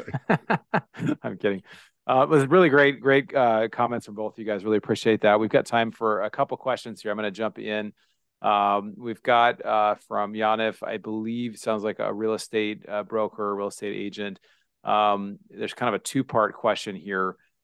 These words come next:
Speaker 1: What opportunities do you believe the average investor will experience? So there's some talk about cash buyers and tax-deferred exchanges.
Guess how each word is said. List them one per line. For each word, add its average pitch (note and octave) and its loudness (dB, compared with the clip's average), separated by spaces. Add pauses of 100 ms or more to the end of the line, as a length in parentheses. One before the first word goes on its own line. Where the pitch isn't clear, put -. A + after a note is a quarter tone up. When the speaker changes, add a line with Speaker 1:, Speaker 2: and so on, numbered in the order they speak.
Speaker 1:
What A2+ 4
opportunities G#2+ -2
do A2 -8
you G2 -8
believe G2+ -4
the G#2 -2
average G2 0
investor G2 -4
will F#2 -6
experience? F#2 -4
So F#2 -8
there's F2+ -6
some F#2+ -10
talk F#2 0
about F2+ -2 (380)
cash A2 0
buyers F#2 0
and F2+ -16
tax-deferred F2+ -8
exchanges. A#2+ -4